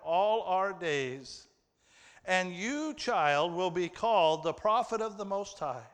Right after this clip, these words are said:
for you will go on before the Lord to prepare his ways, and to give his people the knowledge of salvation by the forgiveness of their sins, because of the tender mercies of our God,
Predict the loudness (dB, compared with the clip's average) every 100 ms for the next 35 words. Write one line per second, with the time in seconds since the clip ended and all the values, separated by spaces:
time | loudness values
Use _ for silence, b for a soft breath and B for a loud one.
0 | _ B B B -4 -4 -4 -2 -2 0
1 | 2 4 2 2 0 2 2 -2 -6 -6
2 | -2 -2 0 -2 -2 -2 0 -2 -4 -10
3 | -10 -8 -4 -2 -4 -8 -8 -8 -8 -12
4 | -20 -20 B B B -2 0 0 -2 0
5 | 0 0 -4 -6 -8 -6 -4 -2 -4 0
6 | 2 4 2 -2 -4 -8 -4 -2 -2 -2
7 | -4 -8 -10 -2 -2 -2 -6 -6 -10 -4
8 | -4 -2 -6 -6 -8 -6 -8 -8 -10 -8
9 | -8 -10 -16 B B B B -8 2 4
10 | 4 0 -6 -8 -4 -4 -4 -6 -2 -2
11 | -2 -8 -8 -4 -4 -2 0 0 0 -4